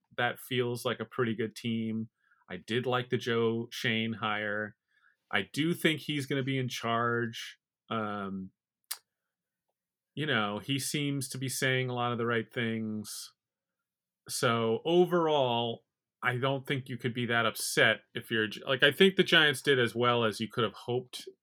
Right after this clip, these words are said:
that they would do. But I do think it's, I, I'm way too, I'm not excited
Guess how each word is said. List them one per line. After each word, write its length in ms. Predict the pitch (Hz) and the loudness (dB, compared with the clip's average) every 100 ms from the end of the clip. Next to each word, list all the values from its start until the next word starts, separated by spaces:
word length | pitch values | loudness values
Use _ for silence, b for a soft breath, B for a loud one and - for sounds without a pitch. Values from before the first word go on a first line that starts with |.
| 117 | -10
that 140 | 110 | -4
they 120 | 110 | -2
would 220 | 104 98 92 | -2 -4 -4
do. 500 | 107 120 151 175 175 _ _ _ _ _ _ _ _ _ _ | -2 0 -2 -4 -8 _ _ _ _ _ _ _ _ _ _
But 180 | 131 127 | 2 4
I 160 | 123 127 | 4 2
do 260 | 117 147 | 0 -6
think 240 | 143 147 127 | -2 -4 -2
it's, 300 | 117 - - _ _ _ - | -4 -6 -14 _ _ _ -6
I, 120 | 113 | -4
I'm 240 | 123 117 117 | -4 -4 -2
way 240 | 123 123 | 0 -2
too, 480 | 120 123 113 110 107 | -2 -2 -2 -2 -2
I'm 180 | - 123 | -2 0
not 300 | 131 139 131 - _ _ _ - | 2 2 2 -4 _ _ _ -10
excited 720 | 123 - - 107 95 - | -8 -8 -2 0 -2 -8